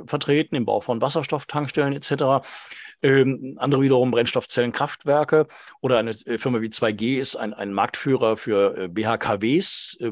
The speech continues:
die auch H zwei ready bereits sind, die ein über robustes Wachstum verfügen, also auch schon eine gewisse Position bereits im Markt haben.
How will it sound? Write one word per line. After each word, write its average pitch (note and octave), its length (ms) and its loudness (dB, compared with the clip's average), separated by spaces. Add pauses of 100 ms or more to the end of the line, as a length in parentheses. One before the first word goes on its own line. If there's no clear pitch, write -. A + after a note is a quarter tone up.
(160)
die A2 200 -4
auch - 220 0
H A#2 120 2
zwei G#2 180 0
ready B2+ 260 0
bereits D3+ 400 0
sind, D#3+ 240 0 (480)
die C3 80 -2
ein A#2+ 100 -2
über A2 360 2
robustes A2+ 680 -2
Wachstum C3+ 380 2
verfügen, F#3 440 -4
also G#2 320 -4 (120)
auch G2+ 140 -6
schon A#2 80 -6
eine G#2 40 -4
gewisse G#2 240 -8
Position A#2+ 460 -2
bereits C3 320 0
im C#3 80 2
Markt C3+ 240 0
haben. C#3+ 180 2